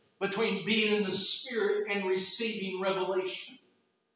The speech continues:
You can't receive revelation from God unless you are a person that is indwelled and led by the Spirit. You cannot be a person of the flesh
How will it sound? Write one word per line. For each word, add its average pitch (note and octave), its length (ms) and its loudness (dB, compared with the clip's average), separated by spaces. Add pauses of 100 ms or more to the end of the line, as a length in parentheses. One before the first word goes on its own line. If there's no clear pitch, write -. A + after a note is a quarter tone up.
(760)
You A#3+ 200 0
can't B3 320 2
receive A3+ 560 4
revelation G#3+ 680 4
from F3+ 280 -4
God F3+ 500 8 (840)
unless F#3 320 8
you A3+ 120 8
are F3+ 220 10
a - 20 2
person G3+ 480 6 (880)
that E3+ 200 6
is - 480 2 (100)
indwelled F#3+ 720 6 (500)
and D#3+ 180 0
led E3 460 6 (640)
by D3+ 120 8
the B2 60 -2
Spirit. - 560 0 (1800)
You E3+ 140 -6
cannot G3+ 400 8
be A3+ 100 10
a G#3 60 12
person A3 400 6
of - 80 2
the A3+ 60 -2
flesh - 600 0